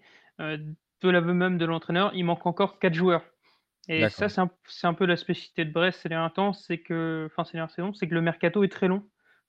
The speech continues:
Speaker 1: Nos recrues arrivent presque au dernier moment.
Speaker 2: Ok.
Speaker 1: Euh, la seule chose qui nous fait peur, en fait, c'est un départ. C'est-à-dire que, en l'état, l'effectif brestois est déjà très léger. Il y a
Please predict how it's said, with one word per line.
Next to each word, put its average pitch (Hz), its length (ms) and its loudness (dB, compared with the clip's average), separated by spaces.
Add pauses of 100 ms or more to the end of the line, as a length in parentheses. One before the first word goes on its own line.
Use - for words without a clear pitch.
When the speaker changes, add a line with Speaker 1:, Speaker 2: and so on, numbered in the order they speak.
(100)
Speaker 1:
Nos 160 260 -2
recrues 160 420 0
arrivent 170 460 0 (140)
presque - 340 -4
au 175 60 0
dernier 170 340 2
moment. 175 500 0 (680)
Speaker 2:
Ok. - 80 -8
Speaker 1:
Euh, 160 500 -6 (340)
la 170 200 0
seule - 180 -2
chose 226 260 -4
qui - 100 -6
nous 175 120 0
fait 165 140 0
peur, 202 340 2
en 165 100 -4
fait, 208 340 -2 (540)
c'est - 160 -4
un 170 100 4
départ. 165 460 0 (460)
C'est-à-dire 165 260 -4
que, 160 640 -6
en 185 140 0
l'état, 190 320 2
l'effectif 180 440 -2
brestois 180 400 0
est 165 40 -2
déjà 160 260 0
très 170 220 -4
léger. 170 480 0 (560)
Il 165 60 -2
y 165 40 2
a 165 100 0